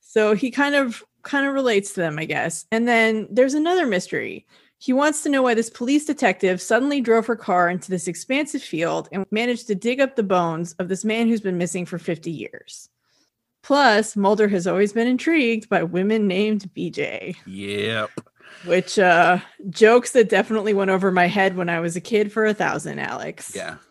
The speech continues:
Speaker 2: Yeah. I wanted to bring her name up immediately, but I was gonna, like, take the high ground. But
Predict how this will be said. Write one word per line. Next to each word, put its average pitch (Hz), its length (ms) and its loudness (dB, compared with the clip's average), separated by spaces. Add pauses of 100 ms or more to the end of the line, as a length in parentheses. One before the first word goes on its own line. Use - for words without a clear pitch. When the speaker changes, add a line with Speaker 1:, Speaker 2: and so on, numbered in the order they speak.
(540)
Speaker 2:
Yeah. - 180 -4 (120)
I 139 180 8
wanted 117 440 6
to 113 80 0
bring 107 240 2
her 101 120 2
name 98 200 -2
up 95 180 0
immediately, 95 680 -4 (540)
but 90 380 6
I 90 120 2
was 87 160 -4
gonna, 92 220 0
like, 90 200 -2
take 90 180 -10
the - 80 -6
high 87 160 2
ground. 90 400 0
But 82 160 -4